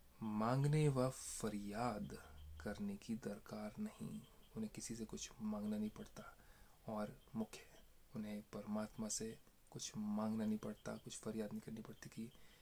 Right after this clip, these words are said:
कि "परमात्मा पिता, मुझे शक्ति दे दो, मुझे शांति दे दो, मुझे खुशी दे दो, मुझे विवेक दे दो।"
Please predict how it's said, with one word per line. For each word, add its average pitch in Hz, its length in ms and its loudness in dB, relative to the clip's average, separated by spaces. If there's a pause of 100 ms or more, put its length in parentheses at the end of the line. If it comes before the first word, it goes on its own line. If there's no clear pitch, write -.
(320)
कि 143 60 -10
"परमात्मा 107 500 -4
पिता, 107 280 -2
मुझे 107 240 0
शक्ति - 360 -4
दे 214 140 -6
दो, 214 100 -6
मुझे 214 280 -4
शांति 110 420 -2
दे 110 80 -6
दो, 110 140 -6
मुझे 113 280 -6
खुशी - 360 -6
दे 107 200 -10
दो, - 220 -6 (400)
मुझे 107 340 0
विवेक 110 360 -2
दे 113 100 -8
दो।" 113 240 -8